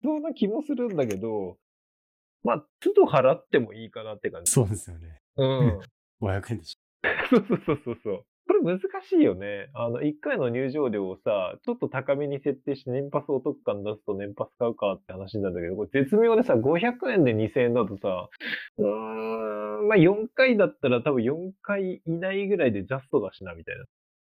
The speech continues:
Speaker 2: そうですよね。
Speaker 1: うん。
Speaker 2: じゃあいいかな、みたいな。
Speaker 1: そうそうそう。五回、六回行くことが決まってるんだったらいいけど、年に四回行けば結構ね、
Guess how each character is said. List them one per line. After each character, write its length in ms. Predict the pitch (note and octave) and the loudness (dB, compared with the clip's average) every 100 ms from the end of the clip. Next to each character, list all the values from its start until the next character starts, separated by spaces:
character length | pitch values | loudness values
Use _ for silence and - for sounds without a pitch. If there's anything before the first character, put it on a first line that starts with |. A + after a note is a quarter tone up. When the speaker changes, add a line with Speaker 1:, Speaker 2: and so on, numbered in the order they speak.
| _ C#3 | _ 2
Speaker 2:
そ 60 | |
う 40 | G2 | 2
で 40 | |
す 140 | D#2+ E2+ | 0 -8
よ 60 | |
ね。 180 | E2 E2 _ - | -12 -14 _ 2
Speaker 1:
う 80 | |
ん。 440 | A#2+ A#2 G2 G#2 A2+ _ - | 2 2 -4 -12 -20 _ -6
Speaker 2:
じ 100 | A2 | -2
ゃ 180 | G#2+ G#2+ | -2 -2
あ 40 | |
い 100 | C3 | -4
い 40 | G2 | -4
か 120 | F#2 | -6
な、 300 | E2+ E2 E2 | -10 -10 -10
み 60 | E2 - | -10 -6
た 80 | |
い 40 | D#2+ | -6
な。 60 | - _ - | -8 _ 2
Speaker 1:
そ 80 | C#3 | 4
う 80 | C3 | 2
そ 80 | A#2+ | -4
う 80 | - | -4
そ 100 | G2 | -8
う。 160 | - _ _ _ _ - | -8 _ _ _ _ -2
五 160 | D3 | 0
回、 240 | - F#4+ D3 | 2 4 4
六 180 | C3 - | 2 0
回 500 | F3 B2 G2 F#2 - _ | 0 2 0 -4 -12 _
行 140 | B2 A#2 | -4 -4
く 80 | - | -2
こ 140 | D3 | 0
と 100 | D3 | 2
が 140 | G#2+ F#2+ | 0 -2
決 140 | B2+ | -4
ま 100 | C3 | -6
っ 100 | C3+ | -4
て 100 | D3+ | 0
る 120 | C3 | 0
ん 40 | G2+ | -2
だ 80 | |
っ 40 | F2+ | -8
た 100 | F2 | -8
ら 80 | E2+ | -10
い 60 | |
い 20 | |
け 100 | E2+ | -10
ど、 260 | E2 F2 - _ _ - | -8 -8 -8 _ _ -2
年 160 | D#3+ G#4 A4+ F#4+ | 0 0 0 -2
に 160 | F3+ B2 | 0 0
四 220 | C#3 G#3 | 0 -4
回 180 | - E4 | -2 -2
行 40 | |
け 100 | - | 0
ば 100 | C4+ | 0
結 180 | C3 F3 | -2 -4
構 180 | - F#2 | -8 -10
ね、 220 | F2+ F2+ | -10 -10